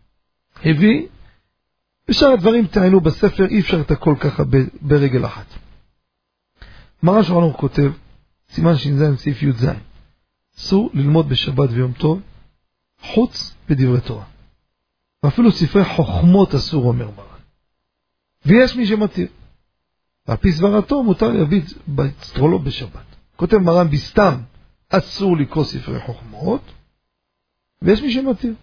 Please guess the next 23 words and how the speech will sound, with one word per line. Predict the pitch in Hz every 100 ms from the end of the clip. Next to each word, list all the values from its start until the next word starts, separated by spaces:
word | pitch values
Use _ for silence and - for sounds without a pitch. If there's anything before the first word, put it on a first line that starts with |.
| - _ _ _ _
סתם | - - 202 220
ויש, | 156 139 151 160
הלכה | 165 190
כסתם | 190 180 202 196
בשולחן | 175 180 175
ערוך. | 165 185 - - - _ _ _ _ _ _ _ - - -
עכשיו, | - 127 120 - 147
אדם | 190
רוצה | - 185
ללמוד | 180 160 - - _ _ _
ספרי | - - 170
חוכמות, | 156 123 147 156 120 -
מקצועות, | 151 143 - 165 170 151 - - _ _ _ _ _
צריך | 127 139
מבחן, | 139 - 160 175 160 147 _ _ _ _ _
יש |
לו | 175
אפילו | 151 208
יישוב | 185 233
הדעת, | 240 320 240 180 - - - _ _
מספיק | 120 196
ללמוד. | 190 254 294 185 - _ _ _ _ _ _ _ _ _ _ _ _ _ _ _ _ _ _ _ _ -
אסור. | - 233 220